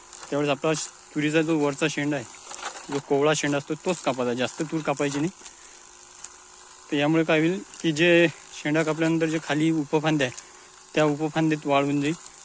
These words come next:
म्हणजे त्या ज्या उपफांद्या आहेत, त्यांची वाढ भरभर होईल. त्यामुळे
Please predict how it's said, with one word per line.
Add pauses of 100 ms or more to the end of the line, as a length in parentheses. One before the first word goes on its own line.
म्हणजे
त्या
ज्या
उपफांद्या
आहेत,
त्यांची
वाढ
भरभर
होईल. (680)
त्यामुळे